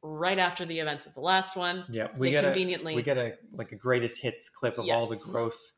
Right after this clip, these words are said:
Speaker 2: grody stuff from
Speaker 1: Yeah.
Speaker 2: the first one, and then, um, so, yeah, so the whole deal with the second one is the mattress.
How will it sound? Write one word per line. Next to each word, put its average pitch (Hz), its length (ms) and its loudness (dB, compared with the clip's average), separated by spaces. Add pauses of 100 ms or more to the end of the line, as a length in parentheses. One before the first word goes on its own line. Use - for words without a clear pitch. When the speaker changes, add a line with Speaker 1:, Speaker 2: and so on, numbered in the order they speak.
Speaker 2:
grody 113 280 -2
stuff - 400 -4
from 110 160 -6
Speaker 1:
Yeah. - 120 -2
Speaker 2:
the - 120 -14
first 101 300 -10
one, 104 220 -6
and 101 120 -10
then, 107 280 -6 (180)
um, 101 320 -10 (1120)
so, 131 880 6 (160)
yeah, - 220 -2
so 139 200 2
the 135 120 4
whole 175 180 6
deal 139 340 2
with 120 100 -2
the 110 80 -6
second 113 300 -6
one 107 140 -10
is 98 120 -12
the 95 100 -12
mattress. - 920 -8